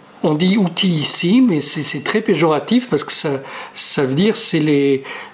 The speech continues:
les, le groupe de Monsieur Machin, parce que c'est un Monsieur Houthi qui les dirige. Donc eux, ils s'appellent Ansar Allah. Donc, bon, on va les appeler comme ça, <laughs> si vous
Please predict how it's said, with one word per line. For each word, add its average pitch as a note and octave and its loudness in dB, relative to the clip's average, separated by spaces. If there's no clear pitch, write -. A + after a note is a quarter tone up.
les, C3 0
le B2 0
groupe D#3+ 0
de D#3 2
Monsieur D3+ 0
Machin, D#3+ 0
parce - -4
que - -8
c'est - -2
un A#2+ 0
Monsieur E3 2
Houthi F3+ 0
qui F3+ -4
les D#3+ 0
dirige. C#3+ 0
Donc F3 -4
eux, A3 4
ils G#3 0
s'appellent G#3 0
Ansar F#3+ 2
Allah. C3+ 0
Donc, A2+ -6
bon, D3+ 2
on D3 4
va C#3 2
les D3 2
appeler D3+ -2
comme C3+ -2
ça, - -2
<laughs> - -4
si - -2
vous D3 -4